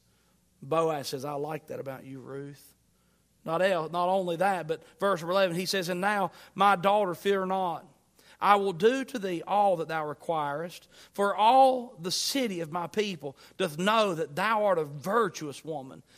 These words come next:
He says, "Ruth, I'm attracted to the fact that you have a great testimony." What did the community think of Ruth? Now look,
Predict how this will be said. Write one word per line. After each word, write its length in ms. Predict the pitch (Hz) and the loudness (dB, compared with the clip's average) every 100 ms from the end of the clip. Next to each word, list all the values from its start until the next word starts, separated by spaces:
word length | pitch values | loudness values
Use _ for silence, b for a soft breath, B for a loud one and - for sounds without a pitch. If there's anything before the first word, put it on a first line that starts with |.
| b b | b b
He 120 | 220 | -2
says, 300 | - 208 - b b | 2 0 -2 b b
"Ruth, 320 | 160 220 233 | 4 6 6
I'm 160 | 185 190 | 2 -2
attracted 680 | 170 - 214 233 - - 151 b b b _ _ _ _ _ _ _ _ _ _ _ _ _ _ _ _ _ - | -2 -2 4 4 2 -8 -14 b b b _ _ _ _ _ _ _ _ _ _ _ _ _ _ _ _ _ -12
to 80 | 185 | -10
the 80 | |
fact 480 | 160 226 220 202 - - _ _ _ _ _ _ _ _ _ _ _ _ _ _ _ _ _ _ | 2 6 6 6 0 -16 _ _ _ _ _ _ _ _ _ _ _ _ _ _ _ _ _ _
that 80 | 156 | -2
you 60 | 185 | -2
have 100 | 160 | -2
a 20 | |
great 360 | 143 185 160 - | -2 -2 -2 -6
testimony." 840 | 190 165 - 147 135 127 110 110 _ _ _ _ _ _ _ _ _ | -4 -4 -6 -12 -12 -14 -16 -20 _ _ _ _ _ _ _ _ _
What 320 | - - 233 349 | -16 -4 -2 0
did 220 | 294 165 b b | -2 -10 b b
the 100 | 196 | -6
community 560 | - 220 262 247 175 | -2 2 2 2 -2
think 280 | 151 190 180 | -4 -4 -4
of 120 | 156 | -6
Ruth? 320 | 156 202 165 165 | -2 0 0 -4
Now 180 | 240 | -4
look, 400 | 277 320 214 - | -2 0 0 -2